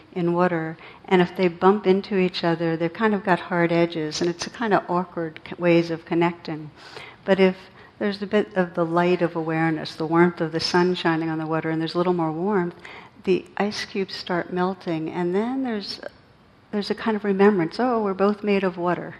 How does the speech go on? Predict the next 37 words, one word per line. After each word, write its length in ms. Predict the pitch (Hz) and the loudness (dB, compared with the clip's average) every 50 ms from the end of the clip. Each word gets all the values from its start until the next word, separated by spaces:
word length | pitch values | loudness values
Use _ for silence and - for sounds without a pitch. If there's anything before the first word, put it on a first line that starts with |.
| - - | -8 -4
You 80 | 170 | -2
know, 140 | 160 165 170 | -2 0 0
we're 160 | 170 175 175 | 2 0 2
both 260 | 175 185 190 196 - | 2 2 2 2 2
made 380 | - 185 180 185 190 190 196 190 | 4 8 10 10 10 10 8 6
of 160 | 185 175 170 | 4 0 0
the 80 | 175 170 | -4 -6
same 340 | - - 185 175 170 175 170 | -2 0 2 2 2 0 -2
thing," 320 | - 196 196 190 180 175 | -4 -2 0 0 0 0
and 160 | 165 160 165 | 0 -2 -2
there's 220 | 165 165 165 - - - - - - - - | -2 -4 -4 -6 -10 -12 -14 -14 -14 -12 -6
a 100 | - 185 | -4 -2
lot 300 | 175 180 180 185 - - | 0 0 -2 -2 -4 -4
more 180 | 180 175 170 170 | -2 -2 0 0
of 100 | 165 165 | -2 -2
a 60 | 165 | -6
commingling 960 | - - - - 180 170 165 170 170 170 170 175 175 165 160 151 151 151 147 | -10 -12 -8 -6 -4 -4 -2 -2 0 0 0 0 0 -2 -4 -4 -4 -6 -8
and 140 | 151 147 156 | -10 -10 -10
a 40 | 151 | -12
flow, 540 | - - - 175 170 165 156 147 131 - 135 135 - - _ _ _ _ _ _ _ _ - - - - - _ _ - _ _ - - - - | -12 -12 -10 -8 -8 -8 -8 -10 -12 -14 -18 -20 -20 -20 _ _ _ _ _ _ _ _ -20 -20 -20 -20 -20 _ _ -20 _ _ -20 -20 -16 -10
which 240 | - 180 175 - - | -8 -8 -8 -6 -2
goes 240 | 180 175 180 185 - | 0 0 0 -2 -4
to 120 | - - 190 | -6 -8 -8
say 320 | - - - 180 175 175 | -2 2 4 4 4 4
that 200 | 175 175 170 170 | 4 2 0 -2
the 80 | - 170 | -2 -2
more 340 | 175 175 175 185 185 190 190 | 0 2 2 4 4 4 4
we're 120 | 190 180 | 2 2
mindful, 640 | 175 170 165 160 165 170 175 170 - - 165 165 | 2 2 0 0 0 -2 -2 -6 -8 -6 -6 -4
the 100 | 160 165 | -4 -2
more 280 | 160 165 165 165 170 175 | -2 -2 0 0 0 0
we're 160 | 175 170 165 | -2 -2 -2
aware, 420 | 165 160 165 170 175 175 170 170 170 - - - - - | -2 -2 -2 0 0 0 0 -2 -4 -10 -18 -18 -10 -4
we 120 | 208 202 | -2 0
lose 380 | 196 202 214 220 226 233 226 - | 0 2 0 0 0 -2 -6 -8
the 220 | - 208 185 - | -6 -6 -6 -4
edges 760 | - 175 180 175 170 165 151 - 160 147 147 - - - - | -4 -6 -4 -4 -4 -6 -6 -6 -10 -12 -14 -14 -16 -18 -20